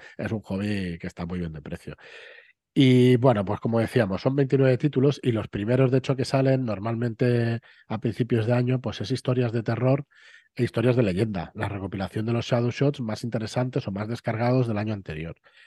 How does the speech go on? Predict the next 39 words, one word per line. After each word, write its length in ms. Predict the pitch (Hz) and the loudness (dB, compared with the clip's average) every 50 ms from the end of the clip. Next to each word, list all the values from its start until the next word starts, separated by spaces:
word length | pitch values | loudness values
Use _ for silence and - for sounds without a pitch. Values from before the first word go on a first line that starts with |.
| _ _ - _ | _ _ -10 _
Este 240 | - - - - 110 | -4 -4 -2 -2 -2
año 140 | 101 113 117 | -2 0 0
también 300 | 127 117 107 107 110 101 | 0 0 0 -2 -2 -2
tocará 440 | - 98 - 95 95 101 98 98 101 | -4 -4 -2 -2 -2 -2 -2 -2 -2
la 120 | 98 95 | -2 -4
parte 280 | - 104 92 - 107 98 | -4 -6 -6 -6 -6 -4
tres, 380 | - 135 160 185 - - - _ _ _ _ _ - _ _ _ | 0 0 0 0 0 -4 -14 _ _ _ _ _ -20 _ _ _
ya 240 | 110 - 98 101 | -6 -4 -2 -2
os 60 | 101 98 | -2 -2
lo 60 | 101 | -2
avanzamos, 580 | 101 101 - - 135 139 147 175 180 - - _ _ _ _ _ - 120 101 - | -4 -4 -2 0 0 2 2 2 0 -2 -8 _ _ _ _ _ -16 -14 -10 -8
pero 220 | - 107 101 98 | -6 -6 -4 -4
Historias 380 | 101 98 - - 113 117 117 110 | -6 -6 -6 -4 -4 -2 -2 -2
de 80 | 120 | -2
Terror 320 | 107 127 110 113 117 110 107 | -2 -2 -2 -2 -2 -2 0
dos 260 | 127 135 123 - - | 0 0 0 -2 -6
y 20 | 92 | -12
Historias 340 | - - 110 107 110 110 104 | -10 -8 -8 -6 -6 -4 -4
de 60 | 113 | -4
Leyenda 340 | 110 110 113 110 107 113 113 | -4 -4 -4 -4 -6 -4 -4
dos 140 | 139 143 | -4 -6
fue 140 | - - 101 | -4 -6 -8
lo 80 | 98 95 | -8 -6
primero 340 | - 107 98 98 101 113 104 | -8 -8 -8 -6 -6 -6 -6
que 80 | - 104 | -6 -8
publicamos 580 | 101 101 90 90 87 - 98 95 101 101 - | -8 -10 -10 -10 -10 -10 -8 -8 -8 -10 -10
este 240 | 107 - - - 80 | -12 -14 -12 -12 -12
año. 260 | 78 82 78 80 82 - _ _ _ _ _ _ _ _ _ _ _ _ _ _ _ _ _ _ _ _ _ _ _ _ _ _ _ _ _ _ _ _ _ _ _ _ _ _ _ _ _ _ _ _ _ _ _ _ _ _ _ _ _ _ _ _ _ _ _ _ _ _ _ _ _ _ _ - | -12 -12 -14 -16 -18 -20 _ _ _ _ _ _ _ _ _ _ _ _ _ _ _ _ _ _ _ _ _ _ _ _ _ _ _ _ _ _ _ _ _ _ _ _ _ _ _ _ _ _ _ _ _ _ _ _ _ _ _ _ _ _ _ _ _ _ _ _ _ _ _ _ _ _ _ 0
En 120 | 123 120 | 0 0
Historias 320 | 113 - - 120 123 127 120 | 0 0 2 2 4 4 4
de 80 | 127 | 4
Leyenda, 420 | 123 120 120 131 139 120 120 110 95 | 4 4 4 4 2 2 0 -2 -4
por 120 | 104 101 | -4 -6
hacer 240 | 92 - - 117 113 | -8 -6 -4 -4 -2
un 100 | 120 110 | -2 -2
poco 300 | - 123 117 107 120 113 | -2 -2 0 0 0 0
de 120 | 110 110 | 0 -2
histórico, 520 | 110 110 - - 127 123 120 - 131 123 123 | -2 -2 -2 0 0 0 0 -2 -2 -4 -2
de, 440 | 107 95 90 90 87 87 85 87 | -4 -4 -6 -6 -8 -8 -10 -12